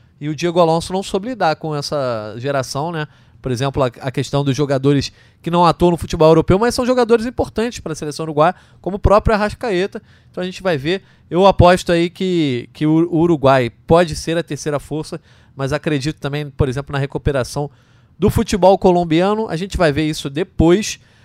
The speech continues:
Só dando aqui a agenda dos times sul-americanos, a Argentina joga contra Panamá,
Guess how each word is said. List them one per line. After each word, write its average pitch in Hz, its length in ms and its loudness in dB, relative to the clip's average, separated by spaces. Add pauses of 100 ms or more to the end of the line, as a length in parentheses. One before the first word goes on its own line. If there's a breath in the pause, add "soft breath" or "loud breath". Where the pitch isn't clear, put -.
(220 soft breath)
Só 202 240 2
dando 185 180 4
aqui 165 200 0
a 170 80 4
agenda 151 380 0
dos 131 160 -2
times 139 440 -8
sul-americanos, 151 840 -4
a 156 80 4
Argentina 147 480 -4
joga 139 260 -2
contra 135 300 -8
Panamá, 127 560 -4